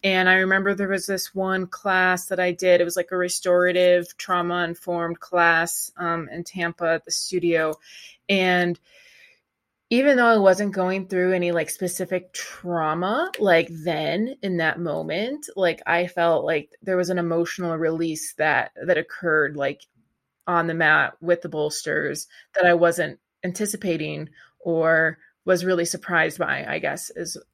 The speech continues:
the best way to describe it. So I would say, even if you feel like you haven't been through anything that's quote unquote traumatic, like, it could be helpful for a lot of people, I would think.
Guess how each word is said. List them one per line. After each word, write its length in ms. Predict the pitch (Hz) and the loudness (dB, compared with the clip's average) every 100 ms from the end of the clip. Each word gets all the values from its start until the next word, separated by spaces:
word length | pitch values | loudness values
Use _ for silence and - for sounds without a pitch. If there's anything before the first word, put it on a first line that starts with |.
| _ - | _ -10
the 80 | 170 | -6
best 240 | 175 - | -6 -6
way 140 | 156 | -8
to 260 | 147 151 113 | -8 -10 -10
describe 540 | - - - 156 156 147 | -14 -14 -6 -4 -4 -4
it. 180 | 117 - - - | -8 -12 -20 -20
So 400 | - 180 175 175 - - - | -2 2 2 0 -10 -4 4
I 200 | 185 202 | 6 6
would 160 | 208 | 2
say, 180 | 208 175 | 2 2
even 300 | 196 220 233 | 2 0 2
if 140 | 208 202 | 0 0
you 140 | 190 | -2
feel 180 | 190 185 | 2 4
like 220 | 175 175 | 4 0
you 60 | 190 | -4
haven't 280 | 180 180 185 | -6 -6 -2
been 220 | 185 185 | -4 -2
through 160 | 190 | -2
anything 420 | 185 175 190 175 170 | 0 -2 -4 -6 -6
that's 400 | 170 - - - - - - - _ - | -8 -8 -12 -12 -18 -20 -20 -20 _ -20
quote 300 | - 180 170 | -2 0 0
unquote 600 | 170 - 180 160 165 - _ | -2 -8 -4 -2 -2 -8 _
traumatic, 760 | - 180 175 214 196 170 175 - - - - - | -14 -4 2 4 4 4 0 -8 -20 -20 -20 -8
like, 340 | 175 170 - - _ - - | -2 -2 -4 -14 _ -20 -4
it 140 | 208 - | -4 -2
could 120 | 180 | -2
be 300 | 185 175 170 | 0 0 -2
helpful 460 | 180 170 - 170 165 | -2 -4 -2 -2 -2
for 420 | 175 170 165 - | 0 2 2 0
a 80 | 175 | 0
lot 220 | 156 156 | 0 -2
of 120 | - | -8
people, 280 | - 143 - | -14 -12 -8
I 100 | 139 | -6
would 180 | 143 - | -6 -10
think. 300 | - 185 | -14 -16